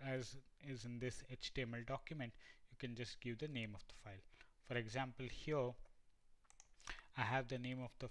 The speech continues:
file, um, copied, and it's in the same folder. So I can paste this copied file name here in the source, and then I can just save it and refresh this document,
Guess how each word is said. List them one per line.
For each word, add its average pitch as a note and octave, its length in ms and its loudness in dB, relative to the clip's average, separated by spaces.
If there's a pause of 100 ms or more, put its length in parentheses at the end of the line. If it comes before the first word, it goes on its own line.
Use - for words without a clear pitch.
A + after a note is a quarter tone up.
(100)
file, B2+ 320 4 (480)
um, A#2+ 460 4 (800)
copied, C#3 580 4 (1800)
and C3 180 2
it's - 220 2
in C#3+ 80 2
the B2+ 80 6
same C3+ 280 4
folder. A2+ 480 0 (280)
So - 160 0
I A#2+ 100 6
can B2+ 360 -4 (320)
paste C#3 300 4
this B2+ 180 0
copied B2+ 720 2 (460)
file D#3+ 240 8
name C3+ 280 2
here B2 300 2 (180)
in B2 100 -6
the B2+ 100 2
source, G#2+ 560 2 (440)
and A#2+ 200 0
then B2+ 200 2 (120)
I C3 120 -2
can A#2 200 -4
just A#2+ 340 0 (300)
save D#3 600 4
it - 280 0 (520)
and A#2+ 220 -2
refresh B2 380 2
this - 240 -2
document, B2 520 -4